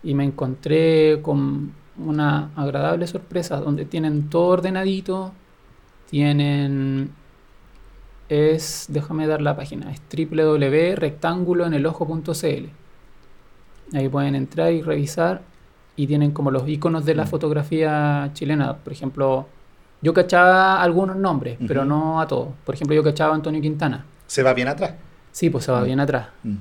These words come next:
Speaker 1: Pero está Marcos Chamude, Gertrudis de Mose, Lola Falcón y varios. No, no digo los nombres así como que, "Ah, yo conocía esto",
Speaker 2: Sí,
Speaker 1: y
Speaker 2: sí,
Speaker 1: ustedes
Speaker 2: sí.
Speaker 1: no. No, no.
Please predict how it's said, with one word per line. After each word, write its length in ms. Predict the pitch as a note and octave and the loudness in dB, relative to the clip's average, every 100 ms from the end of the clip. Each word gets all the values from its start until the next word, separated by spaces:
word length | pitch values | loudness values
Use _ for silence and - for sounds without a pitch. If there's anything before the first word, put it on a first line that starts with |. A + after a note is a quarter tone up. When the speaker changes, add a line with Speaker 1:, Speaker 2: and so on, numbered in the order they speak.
| - - | -8 -4
Speaker 1:
Pero 120 | B2+ | -4
está 360 | - C#3 C3+ | 0 2 4
Marcos 340 | C3 C3+ C3+ C#3+ | 4 0 0 -6
Chamude, 800 | - B2+ C3+ C#3 C3+ C3+ C3+ C3 | -2 0 2 2 2 2 0 -2
Gertrudis 480 | - C3 - C3+ C3 | -4 -6 -2 0 0
de 80 | B2 | 0
Mose, 680 | B2+ C3+ C3+ - B2+ B2+ B2+ | 0 2 0 -4 -6 -4 -6
Lola 220 | C3 B2 | -6 -6
Falcón 840 | - C#3 - C#3 C3+ C3 C3 C3 C#3 - - - - C3+ | -8 -10 -6 -4 -2 -4 -6 -8 -12 -20 -20 -20 -16 -10
y 160 | C3 | -8
varios. 280 | B2+ C3+ C3+ - _ - - - _ C3+ | -4 -4 -6 -18 _ -20 -20 -20 _ -4
No, 200 | C#3+ C#3 | -2 0
no 220 | C#3 C#3 | 0 0
digo 180 | D3 D3 | 2 4
los 80 | D3 | 4
nombres 260 | D#3 E3 | 4 2
así 120 | E3 | 0
como 180 | D#3 D3+ | -2 -2
que, 160 | D3+ D3+ | 0 4
"Ah, 320 | C#3 C3+ B2+ | 4 2 -2
yo 240 | C3 C3 B2+ | 0 2 2
conocía 460 | B2+ B2 - C3 | -4 -6 -4 -2
esto", 300 | C#3+ C#3+ - | -2 -6 -10
Speaker 2:
Sí, 80 | B2+ | -10
Speaker 1:
y 20 | |
Speaker 2:
sí, 60 | B2 | -8
Speaker 1:
ustedes 260 | A#2 C3+ B2+ | -4 -2 -2
Speaker 2:
sí. 40 | |
Speaker 1:
no. 140 | C3 B2 | -4 -4
No, 280 | C#3+ F#3 | -2 0
no. 240 | D3 E3 | 0 -2